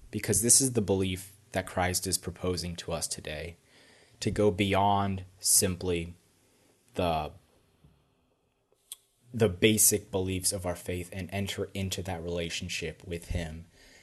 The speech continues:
to enter into that relationship with God. And again, as many people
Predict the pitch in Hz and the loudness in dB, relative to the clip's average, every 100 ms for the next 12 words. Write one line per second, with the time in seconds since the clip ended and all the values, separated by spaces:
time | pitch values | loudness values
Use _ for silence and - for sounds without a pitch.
0 | _ - 107 110 110 - - 101 95 92 | _ -6 -4 -2 -2 -2 -4 -2 -2 -2
1 | 90 82 87 85 85 85 85 85 82 85 | -4 -4 -4 -4 -4 -6 -4 -6 -6 -10
2 | - - - - 90 _ _ _ _ _ | -8 -8 -8 -10 -16 _ _ _ _ _
3 | _ _ _ _ _ _ _ _ _ _ | _ _ _ _ _ _ _ _ _ _
4 | _ _ _ _ 104 92 90 - 107 98 | _ _ _ _ 0 0 -2 -2 0 2
5 | 90 85 82 - _ _ _ _ _ _ | 2 0 -6 -12 _ _ _ _ _ _
6 | 98 90 90 98 104 104 95 101 90 85 | -2 0 0 2 2 0 0 -2 -2 -2
7 | 82 82 | -4 -6